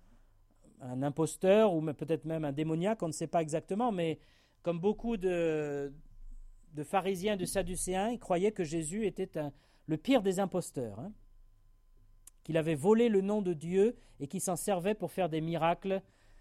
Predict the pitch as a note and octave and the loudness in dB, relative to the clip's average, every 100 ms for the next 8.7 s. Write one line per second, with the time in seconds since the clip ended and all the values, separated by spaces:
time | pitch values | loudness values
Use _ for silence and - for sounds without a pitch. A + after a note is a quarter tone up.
0 | - C#3 C#3+ D3 D3 C#3+ C#3 C#3 C3+ F#3+ | -16 -10 -6 -2 0 0 0 -2 -4 -6
1 | - F#3 D3+ D3 - E3+ E3+ D3+ C#3+ - | -4 -4 -4 -6 -2 0 0 0 -4 -4
2 | C#3 D3 C3 A#2 B2 A2+ G#2+ _ _ _ | -4 -4 -4 -6 -8 -8 -14 _ _ _
3 | _ _ - - E3 - A3+ C4 D4+ - | _ _ -10 -2 -2 4 4 6 2 -4
4 | - - - - - F#3 A#3 A#3 F#3 D#3 | -16 -20 -16 -14 -8 -6 -4 -4 -4 -2
5 | A#3 C4 - B3 A3 G3+ G#3+ A3+ C4 E3+ | -2 -2 -4 -6 -6 -6 -6 -6 -6 -10
6 | - A#3 A3 G3+ - D#3 F#3 - - - | -8 -8 -6 -10 -8 -6 -6 -10 -20 -20
7 | - - E3+ E3 - F#3 E3+ D#3 - - | -20 -8 -4 -4 -4 -4 -4 -6 -10 -14
8 | B2+ D3 D4+ C#4 G#3+ E3 F#3 | -6 4 4 4 2 0 -6